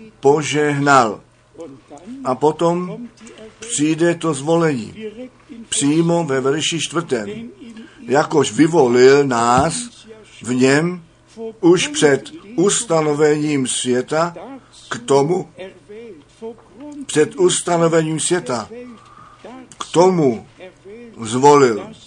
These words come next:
abychom byli svatí a nepoškvrnění před obličejem jeho.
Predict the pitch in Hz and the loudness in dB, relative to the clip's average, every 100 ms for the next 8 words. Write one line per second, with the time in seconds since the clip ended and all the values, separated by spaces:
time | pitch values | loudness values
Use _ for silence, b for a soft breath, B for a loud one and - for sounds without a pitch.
0 | - 214 - - 233 262 - 123 156 165 | -20 -20 -20 -20 -20 -16 -2 0 0 0
1 | 165 147 175 143 - 120 131 127 151 165 | 0 2 2 2 -2 0 -2 -2 -6 -4
2 | 190 247 B B B 127 120 117 110 107 | -4 -8 B B B -4 -4 -4 -6 -2
3 | 113 139 139 170 160 - 160 151 160 165 | 0 -2 -2 -2 -2 -4 -4 -2 -2 -2
4 | 160 165 170 160 B B - 131 123 120 | -2 -2 -2 -6 B B 0 0 0 4
5 | 143 160 170 170 - 160 160 156 147 120 | 4 6 2 0 0 0 2 2 0 -4
6 | 110 147 170 123 107 | 0 4 4 2 -4